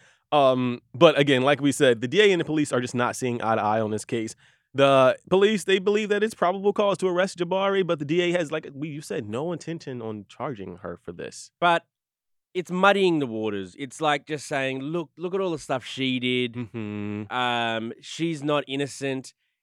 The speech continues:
Speaker 2: He did some things too." It was a bit of a scuffle. And of course, in any scuffle between a man and a woman, y-, you, you care about the woman more.
Speaker 1: Right.
Speaker 2: Um, but it, it looks like she wasn't, you know, without blame in this situation as well. She was,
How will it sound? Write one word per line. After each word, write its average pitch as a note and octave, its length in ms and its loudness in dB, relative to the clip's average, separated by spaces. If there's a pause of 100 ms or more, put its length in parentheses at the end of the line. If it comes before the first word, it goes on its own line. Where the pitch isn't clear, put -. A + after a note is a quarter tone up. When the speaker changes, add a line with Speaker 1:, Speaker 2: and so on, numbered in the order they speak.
(120)
Speaker 2:
He E3 280 -2
did C#3 420 -2 (160)
some D3 320 -4
things C3 340 -6
too." C#3+ 360 -6
It D#3+ 80 0
was D3+ 120 -2
a D3+ 60 -2
bit E3 160 -2
of C#3+ 140 -2
a C3 220 0 (440)
scuffle. B2 720 -8 (280)
And C3+ 240 -2
of D#3 220 -4
course, F#3+ 280 -2
in D3 180 -6
any D3+ 220 -2
scuffle C3+ 480 -6
between A#2+ 260 -6
a A2+ 40 -4
man A#2 260 0
and G#2+ 100 -6
a G2+ 40 -6
woman, G#2+ 540 -4
y-, B2 60 -16
you, B2 300 -8 (440)
you B2 80 -10
care D#3 180 0
about B2 180 0
the G2 60 -6
woman A#2+ 300 -2
more. G#2+ 380 0 (100)
Speaker 1:
Right. G2 380 -10
Speaker 2:
Um, A2+ 520 0 (360)
but D3 140 0
it, C#3 100 -12
it D#3+ 140 -6
looks E3+ 240 -4
like C#3+ 140 -4
she C#3 280 -6
wasn't, A2 580 -4
you A2+ 100 -14
know, G2+ 140 -6
without G#2 460 -4
blame G#2+ 480 -6
in A2+ 60 -8
this A2+ 140 -8
situation A2 440 -8
as F#2+ 140 -10
well. G#2+ 200 -2
She E3 180 -4
was, E3 160 0